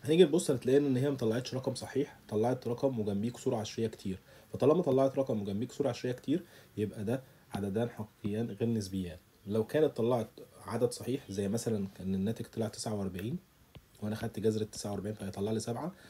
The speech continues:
فكده أقدر أقول إن الجذران حقيقيان نسبيان. لكن في الحالة دي هيكون جذران حقيقيان غير نسبيان.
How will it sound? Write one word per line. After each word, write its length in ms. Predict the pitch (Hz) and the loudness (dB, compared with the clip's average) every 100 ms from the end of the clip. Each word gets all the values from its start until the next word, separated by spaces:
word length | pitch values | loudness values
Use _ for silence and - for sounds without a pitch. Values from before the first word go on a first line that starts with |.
| - | -20
فكده 220 | - 117 | -4 0
أقدر 200 | 117 110 | 0 0
أقول 340 | 104 110 117 104 | 0 0 -2 -4
إن 100 | 104 | -2
الجذران 360 | 98 98 107 | 0 0 -2
حقيقيان 480 | - 117 - 104 110 | -2 -8 -4 -2 0
نسبيان. 400 | 107 95 90 87 - | 0 -2 -6 -8 -6
لكن 220 | 110 110 | -6 -4
في 100 | 101 | -6
الحالة 240 | - 113 113 | -4 -2 0
دي 160 | 123 - _ | -2 -8 _
هيكون 360 | 98 - 117 120 - 101 | -10 -2 -2 -2 -8 -4
جذران 340 | 95 95 110 | -2 0 -2
حقيقيان 520 | - 101 - 95 101 | -4 -12 -4 -2 0
غير 160 | 98 98 | -2 -2
نسبيان. 400 | 98 90 85 | -2 -4 -8